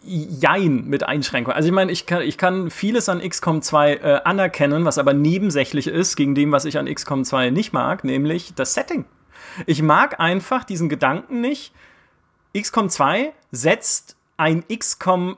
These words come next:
Enemy Unknown fort, das ich verloren habe. Da fängt's schon mal an, ja, weil, äh, im ersten Teil kämpfe ich ja gegen diese Alien-Invasion und dann heißt es, die Alien hatten's, äh, die Aliens hatten Erfolg und ihr seid alle Sklaven, ja, und jetzt kämpft dich da raus mit dieser Widerstandsgruppe.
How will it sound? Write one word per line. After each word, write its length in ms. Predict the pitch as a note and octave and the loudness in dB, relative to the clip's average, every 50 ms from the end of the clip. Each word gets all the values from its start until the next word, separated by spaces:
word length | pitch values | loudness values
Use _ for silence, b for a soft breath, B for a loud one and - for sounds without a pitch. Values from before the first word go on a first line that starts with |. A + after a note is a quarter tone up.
| _ _ | _ _
Enemy 320 | - E3 E3 F3 E3+ E3 - | -4 -2 0 0 0 0 0
Unknown 380 | D3 C#3 C3+ C#3+ F3 A3+ B3+ B3+ | -2 0 2 4 4 4 2 0
fort, 360 | - - C3+ B2+ C#3+ E3+ - | 0 -2 0 0 0 0 -2
das 140 | D#3+ - - | -4 -4 -4
ich 140 | - - - | -6 0 4
verloren 560 | E3+ D#3 D#3+ E3+ E3 D#3 C#3+ C#3 F3 E3 E3 | 4 6 8 8 8 6 6 4 2 2 2
habe. 360 | F#3+ F#3+ F#3 F#3 G#3 B3 C#4+ B3+ | 2 0 0 0 0 -2 0 0
Da 100 | D#3 D3 | -2 0
fängt's 240 | - D#3 C#3+ - - | 0 -2 -4 -2 -4
schon 120 | E3 C#3+ | -2 -2
mal 60 | C3 - | -2 0
an, 260 | B2 C3 F3+ B3+ B3+ - | -2 -2 -4 -4 -2 0
ja, 240 | C#3 C#3+ G3+ A#3 D#3+ | 2 2 2 4 2
weil, 220 | C#3 B2+ C3 - - | 2 2 2 0 0
äh, 200 | C#3+ C#3+ C3 C3+ B2+ | 2 4 4 4 2
im 180 | - D#3+ D3 | 0 -2 -4
ersten 300 | C#3+ C#3+ D3+ D#3+ - F#3+ | -2 -2 -2 -2 -2 -2
Teil 160 | F3 F#3+ F3+ D#3 | 0 0 0 2
kämpfe 240 | - D#3 D3+ - | 0 -4 -4 -2
ich 60 | - - | -2 0
ja 60 | C#3+ | 0
gegen 160 | C#3+ C#3 C#3 | 0 2 0
diese 180 | C3+ B2 C3 - | 0 0 0 0
Alien-Invasion 760 | A2 B2 D3 E3+ - F3+ E3+ E3 D#3+ C3+ E3 F#3 G3 G#3+ A3+ | 0 0 0 0 0 0 0 0 2 2 2 0 0 0 0
und 160 | - D3+ C3+ | -2 2 2
dann 160 | C#3 C3 C#3 | 2 2 4
heißt 280 | C#3+ D#3+ D#3 D3 - - | 2 0 0 0 0 0
es, 120 | D#3+ - | 0 0
die 140 | - D3 - | 0 -2 0
Alien 260 | - C3 C#3+ D3+ C3+ | 0 2 2 2 0
hatten's, 240 | C#3+ D3 D3 B2+ - | 0 -2 -2 -6 -8
äh, 180 | - - C#3 B2 | -6 -4 -4 -2
die 140 | B2+ - | -2 -2
Aliens 240 | B2 C3+ D#3 D3 - | 0 0 -2 0 0
hatten 200 | D3+ - - C3+ | -2 -2 -2 -4
Erfolg 420 | - - - - C3+ E3 A3+ - B B B B B | -6 -2 2 4 4 4 2 2 B B B B B
und 100 | - D3+ | 2 4
ihr 120 | D3+ C#3 B2+ | 6 6 6
seid 220 | C3+ C3 C3 - | 6 4 4 4
alle 220 | D3+ D#3 G3+ C#4 E4 | 4 4 6 4 2
Sklaven, 520 | - - - B3+ G#3 G3+ G#3 A#3+ C#4+ F4 F#4 - _ _ _ _ | 2 2 4 6 8 6 6 4 0 -2 -4 -8 _ _ _ _
ja, 260 | - E3+ G3 B3 - - | 2 4 4 2 0 -2
und 140 | - E3 C#3+ | -2 0 0
jetzt 160 | C#3+ C#3+ - | 0 -2 -2
kämpft 260 | - E3+ E3+ E3+ - | -2 -2 -2 -2 -4
dich 100 | F#3 - | -4 0
da 120 | - D3 B2 | 0 2 4
raus 260 | A2+ C3 - - - | 4 2 2 0 -2
mit 100 | - D#3 | -2 -2
dieser 220 | C#3+ C3+ C3+ A#2+ | 2 2 2 0
Widerstandsgruppe. 840 | C3 F3 A3+ G#3 G3 - G#3+ G3+ G3+ - - - A3 A3 B3+ C4+ | 0 0 -2 -2 -2 -2 -4 -4 -4 -4 -6 -6 -4 -2 -2 -4